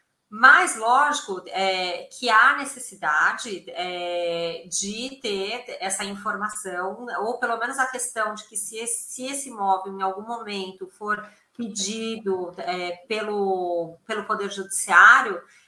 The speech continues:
é, que a, que o locatário faça a desocupação, né? Essa questão de, é, tem que ser, tem que ser vista numa cláusula.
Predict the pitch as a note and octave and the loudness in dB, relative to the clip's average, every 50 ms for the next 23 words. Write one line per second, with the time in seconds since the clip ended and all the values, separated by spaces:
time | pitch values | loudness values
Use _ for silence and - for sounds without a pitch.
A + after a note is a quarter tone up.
0 | _ - F3 F#3+ F#3 F#3 F3+ F3 E3+ E3+ - - - B3 A#3 A3+ A3+ - - - | _ -6 -2 -2 0 0 0 0 -2 -4 -6 -8 -4 2 2 2 2 2 -4 -10
1 | - - _ _ - A3+ A3 A3+ A3+ A3+ A3+ B3 A#3 - - F3+ F3+ F#3 G3+ A#3 | -18 -20 _ _ -10 -8 -6 -2 -2 2 4 4 4 6 8 10 10 10 8 6
2 | - - - G#3 G3 G#3 - - A#3+ A3+ A3+ A#3 G#3 - A3+ - - - - C4 | 2 6 8 10 10 10 8 6 6 6 6 4 0 -6 -8 -10 -8 -2 2 2
3 | D4 D4+ - - C4+ G#3 F3+ E3+ - D#3+ D#3+ D#3+ E3 F3 F3+ F3+ E3+ D#3+ D#3 E3 | 2 2 2 0 0 0 0 0 -2 -6 -8 -8 -6 -4 -2 -2 -2 -2 -4 -6
4 | - - - - F3+ - - - F#3+ G3 G#3+ A3 A3+ A3 G3+ G3 - - - E3 | -8 -10 -14 -12 -10 -10 -6 -2 -2 -2 0 -2 -6 -8 -8 -8 -8 -8 -8 -8
5 | E3 E3 D#3+ D#3+ D#3+ D#3 D3+ D3+ D3+ - G#3+ G#3+ G#3 - - - A#3+ A#3 A#3 A#3 | -8 -6 -8 -8 -10 -10 -12 -14 -14 -12 -12 -10 -6 -6 -6 -4 -4 -6 -6 -8
6 | A#3 - - - - A3+ A3 A3 - C#4 C#4 A#3 G#3+ G#3 - - B3 A#3+ B3+ C4 | -10 -18 -20 -16 -16 -14 -10 -8 -8 -6 -6 -8 -6 -6 -2 0 2 0 2 4
7 | C4+ C#4+ C#4+ - - A3 G3+ F#3+ G3 A3+ A#3+ - - D4 E4 G4 - | 2 2 2 4 4 6 6 6 6 4 0 -2 0 2 2 2 0